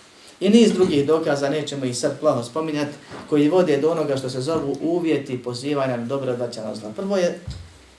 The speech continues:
sposobnost, da budeš u stanju. I zato ako nisi u stanju da narediš, možeš da pozivaš.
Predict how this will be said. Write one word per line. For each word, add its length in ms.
sposobnost, 720
da 80
budeš 280
u 60
stanju. 420
I 60
zato 300
ako 160
nisi 200
u 40
stanju 240
da 80
narediš, 580
možeš 220
da 100
pozivaš. 640